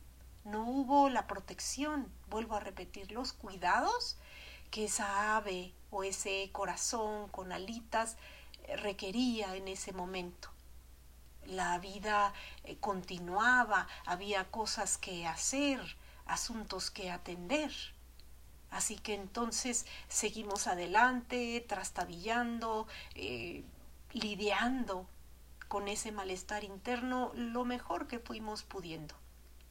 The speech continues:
Cada uno de nosotros fue encontrando ese personaje que le permitió sobrevivir, que fue la tablita de salvación. Ya sea volviéndose súper enojón,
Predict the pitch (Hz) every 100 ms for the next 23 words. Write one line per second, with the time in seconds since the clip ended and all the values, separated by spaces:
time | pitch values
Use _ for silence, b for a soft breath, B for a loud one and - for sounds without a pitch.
0 | - - - 185 185 196 196 190 180 180
1 | - 269 277 277 277 277 B B B -
2 | - 226 214 220 - 180 185 - 185 180
3 | 170 226 240 269 294 277 269 254 240 247
4 | - 214 208 - 202 226 277 - - 294
5 | 277 - 247 247 240 233 220 226 220 214
6 | 208 208 - - 294 302 294 247 196 190
7 | 165 151 185 - 185 - 240 254 254 B
8 | B - 202 196 185 202 247 247 - 240
9 | 214 - 170 160 147 - 294 226 - -
10 | - - - - - - - - - 170
11 | 190 - 196 185 180 180 214 208 214 214
12 | - 349 349 285 247 - - -